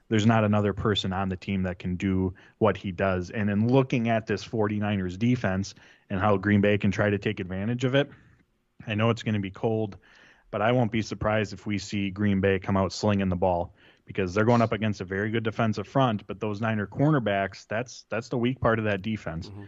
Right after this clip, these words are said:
Speaker 1: And I really think that this is a game where Davante Adams can have <laughs> a big, big day. I mean, he, in week three, he was targeted eighteen times,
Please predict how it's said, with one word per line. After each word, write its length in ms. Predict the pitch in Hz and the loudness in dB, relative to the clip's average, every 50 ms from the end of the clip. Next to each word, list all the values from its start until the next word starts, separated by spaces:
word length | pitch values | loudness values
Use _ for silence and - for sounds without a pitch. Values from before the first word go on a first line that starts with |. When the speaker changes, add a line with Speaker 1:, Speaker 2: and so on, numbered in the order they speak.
| - - _ _ - 101 | -18 -20 _ _ -10 -6
Speaker 1:
And 160 | 95 95 95 | -4 -2 -2
I 60 | 98 | -2
really 340 | 95 95 107 113 110 107 101 | 0 2 4 4 4 4 2
think 240 | - 117 110 104 101 | 2 2 2 4 4
that 120 | 101 90 | 2 0
this 200 | 98 101 95 - | 0 -2 -2 -2
is 100 | 101 90 | -6 -8
a 40 | 92 | -4
game 260 | 104 98 98 101 98 | -2 0 2 2 2
where 100 | 95 92 | 2 0
Davante 500 | 90 92 90 110 101 101 98 95 98 90 | -2 -2 0 0 2 2 2 0 0 2
Adams 480 | 92 101 101 104 107 104 104 104 - - | 2 2 2 4 4 2 2 0 -2 -6
can 160 | - 101 92 | -8 -8 -6
have 480 | 90 87 101 101 98 95 95 95 - _ _ _ _ _ - - | -4 -2 0 0 0 0 -2 -8 -16 _ _ _ _ _ -8 -6
<laughs> 340 | 107 - 147 - - - | -2 -2 -2 -4 -4 -2
a 120 | - 107 98 | -2 -2 -2
big, 500 | 95 98 _ - 127 123 120 117 110 107 | -2 -10 _ 2 2 2 2 2 0 0
big 240 | 113 104 98 95 92 | 0 0 0 0 0
day. 220 | 104 98 92 92 | 0 0 0 0
I 40 | 101 | 0
mean, 140 | 107 104 101 | 0 0 2
he, 160 | 110 101 - _ - - - - | 0 -2 -4 _ -20 -16 -2 2
in 100 | 117 120 | 4 6
week 220 | 139 139 131 - | 6 4 4 0
three, 340 | - - 147 147 139 127 113 | -4 -2 0 2 2 2 2
he 120 | 120 131 | 2 0
was 100 | 120 - | 0 0
targeted 460 | - - 120 120 107 107 98 98 95 | 0 -2 -2 -2 -2 -4 -6 -6 -6
eighteen 380 | 101 104 95 - - 95 90 90 | -6 -8 -8 -8 -6 -6 -6 -6
times, 360 | - 104 95 90 85 80 78 | -6 -6 -6 -6 -8 -10 -14